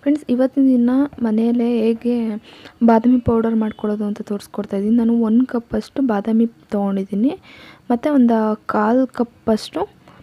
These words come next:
ಗೋಡಂಬಿ ತೊಗೊಂಡಿದ್ದೀನಿ. ಗೋಡಂಬಿನ ಫ್ರೆಂಡ್ಸ್ ನಾವು ತೊಗೊಬೇಕಾದ್ರೆ ಈ, ಈ ಥರ ಉಂಡೆ ಗೋಡಂಬಿ ಇರುತ್ತಲ್ವ,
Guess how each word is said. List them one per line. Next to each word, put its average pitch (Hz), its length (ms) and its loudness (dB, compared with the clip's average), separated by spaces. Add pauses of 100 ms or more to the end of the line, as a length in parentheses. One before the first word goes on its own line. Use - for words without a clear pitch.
(640)
ಗೋಡಂಬಿ 247 420 8
ತೊಗೊಂಡಿದ್ದೀನಿ. 196 580 -4
ಗೋಡಂಬಿನ 247 760 4
ಫ್ರೆಂಡ್ಸ್ 233 320 -4
ನಾವು 226 120 2
ತೊಗೊಬೇಕಾದ್ರೆ 226 840 -2 (560)
ಈ, 233 360 0 (140)
ಈ - 20 -16
ಥರ 226 260 -4
ಉಂಡೆ 240 420 2
ಗೋಡಂಬಿ 220 460 0
ಇರುತ್ತಲ್ವ, 202 420 -4